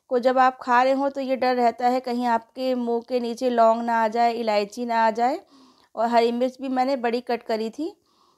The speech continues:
कि किसी को जैसे पसंद नहीं होता है ना, तो, अ, खाने का मज़ा, मज़ा जो है वो किरकिरा हो जाता है अगर ये सारी चीज़ें आ जाएं।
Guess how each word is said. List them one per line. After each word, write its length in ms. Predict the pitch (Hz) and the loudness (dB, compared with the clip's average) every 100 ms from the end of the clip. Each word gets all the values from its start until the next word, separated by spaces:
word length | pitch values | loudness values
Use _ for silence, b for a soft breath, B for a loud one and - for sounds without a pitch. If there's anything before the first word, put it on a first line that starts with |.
| _ - | _ -12
कि 100 | 233 | -10
किसी 280 | 240 - 247 | -8 -6 -2
को 100 | 254 | 0
जैसे 200 | 247 269 | 0 0
पसंद 400 | 233 226 240 240 | -2 0 -2 -2
नहीं 120 | 233 | 0
होता 260 | 226 220 226 | -2 2 0
है 60 | |
ना, 100 | 254 | 0
तो, 200 | 277 302 | 0 0
अ, 200 | 254 214 | 2 2
खाने 400 | 214 240 226 233 | 0 -2 -4 -2
का 100 | 247 240 | 0 0
मज़ा, 360 | 226 208 233 | 0 0 -2
मज़ा 360 | 220 208 202 240 | -2 -2 2 2
जो 140 | 240 | 2
है 100 | 247 262 | 0 0
वो 120 | 262 | -4
किरकिरा 440 | 254 214 226 226 | -6 -8 0 0
हो 140 | 220 202 | 2 2
जाता 340 | 196 190 196 | 0 -2 -4
है 200 | 233 339 b b b b | -4 -8 b b b b
अगर 160 | 214 226 | 0 0
ये 160 | 233 | 0
सारी 260 | 233 220 220 | 0 0 0
चीज़ें 300 | 220 214 208 | -2 -4 -2
आ 140 | 202 196 | 0 0
जाएं। 300 | 196 233 | 0 -2